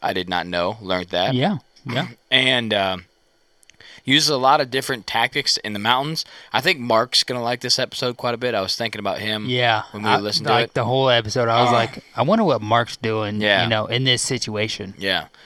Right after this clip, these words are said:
Speaker 1: And, uh, we also get to dig into the V I P calls a little bit. So
Speaker 2: Ooh.
Speaker 1: you guys will get to hear a little bit about that, and you'll get to hear them run for the first time. Let's get into our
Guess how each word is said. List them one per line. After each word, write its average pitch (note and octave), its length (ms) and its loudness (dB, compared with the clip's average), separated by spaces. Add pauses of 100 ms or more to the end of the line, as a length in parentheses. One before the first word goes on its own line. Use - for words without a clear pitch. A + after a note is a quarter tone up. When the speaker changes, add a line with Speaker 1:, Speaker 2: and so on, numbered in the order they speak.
(380)
Speaker 1:
And, G#2 280 2
uh, F#2+ 280 4 (220)
we G#2+ 120 -2
also A#2+ 300 4
get A2 180 -2
to G#2+ 80 -4
dig G#2+ 220 -2
into G2+ 580 -2
the F#2 220 0
V G#2 220 -2
I G2 120 2
P F#2+ 200 -8
calls F2+ 500 -2
a E2+ 60 -14
little D#2+ 220 -6
bit. E4 400 6 (120)
So F2 200 2
Speaker 2:
Ooh. F2+ 40 -4
Speaker 1:
you F#2 160 -4
guys F2+ 560 0
will F2+ 140 -6
get G2 260 -6
to F2+ 80 -10
hear F#2+ 560 -2 (340)
a - 60 -8
little A2 240 0
bit G#2+ 140 0
about G2 320 2
that, C3 360 4
and G2 300 -4
you'll G2+ 120 -2
get G#2 160 -4
to F#2 60 -14
hear G#2+ 280 -6
them G2+ 280 -6
run F#2+ 440 0
for F2+ 120 -12
the E2+ 120 -8
first F#2+ 320 -4
time. F2 340 -2 (640)
Let's - 120 -12
get A#2 180 2
into G#2 460 -2
our F2+ 440 0